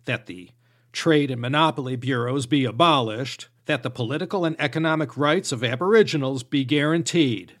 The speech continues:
and that Taiwanese be appointed to as many Army, Navy, and Air Force posts in Taiwan as possible,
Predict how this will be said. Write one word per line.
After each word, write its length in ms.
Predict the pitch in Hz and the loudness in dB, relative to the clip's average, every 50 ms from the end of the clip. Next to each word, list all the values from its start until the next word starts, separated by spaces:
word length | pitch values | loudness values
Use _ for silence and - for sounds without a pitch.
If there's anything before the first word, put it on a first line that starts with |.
| _ _ _ _ - | _ _ _ _ -6
and 80 | 127 | -4
that 200 | 139 131 123 - | -4 -4 -6 -8
Taiwanese 800 | - - 127 123 135 143 151 151 156 160 175 170 147 131 123 - | -6 -2 0 2 2 2 2 0 0 2 2 2 0 0 -2 -4
be 140 | - 139 131 | -4 -2 -2
appointed 600 | 123 123 - - - 170 175 175 147 127 131 120 | -2 -4 -6 -4 -2 0 0 0 -2 -2 -6 -6
to 200 | - - 127 120 | -6 -6 -4 -4
as 180 | 113 113 110 - | -4 -4 -6 -6
many 460 | 123 123 139 147 156 165 160 160 156 - | -4 -2 0 0 2 2 0 0 0 0
Army, 560 | 151 151 151 165 175 175 180 175 175 160 - - | 0 2 2 2 2 0 -2 -2 -4 -6 -6 -4
Navy, 480 | 123 135 139 139 147 147 135 156 143 | -2 0 2 2 0 0 0 0 0
and 120 | 113 113 127 | -2 -2 -4
Air 220 | 135 131 143 143 | -4 -2 -2 -2
Force 400 | 120 - - 147 143 147 127 - | -2 -2 -2 -2 -2 -2 -4 -6
posts 460 | - - 143 139 120 123 131 - - | -6 -4 -2 0 0 0 -2 -4 -6
in 320 | - 151 170 175 214 220 - | -2 0 2 2 2 0 -2
Taiwan 720 | - 165 151 156 165 175 151 147 127 123 120 123 123 127 | -4 -2 -2 0 0 0 0 0 0 0 -2 -2 -4 -6
as 280 | 127 123 117 110 113 110 | -6 -6 -4 -4 -6 -8
possible, 720 | - - 120 113 104 104 104 - 107 82 82 78 - _ | -8 -6 -4 -4 -4 -4 -6 -8 -12 -12 -16 -20 -20 _